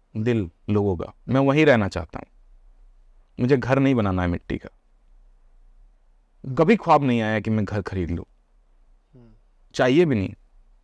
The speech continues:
Speaker 1: दिलों में रहना है। जैसे
Speaker 2: रह रहे हैं आप।
Speaker 1: अपूर्व के दिल में।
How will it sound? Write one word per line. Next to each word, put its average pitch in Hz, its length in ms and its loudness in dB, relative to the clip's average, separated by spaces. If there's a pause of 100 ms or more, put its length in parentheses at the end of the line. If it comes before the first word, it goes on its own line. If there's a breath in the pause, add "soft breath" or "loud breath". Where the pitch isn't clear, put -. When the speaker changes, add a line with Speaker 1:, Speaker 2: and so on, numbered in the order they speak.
(1080)
Speaker 1:
दिलों 131 180 4
में 127 120 2
रहना 85 200 -2
है। - 120 -18 (1900)
जैसे 107 180 -6
Speaker 2:
रह 160 140 4
रहे 190 120 2
हैं 170 60 0
आप। 143 140 -4 (120)
Speaker 1:
अपूर्व 156 400 -2
के 185 160 2
दिल 240 240 4
में। 254 140 2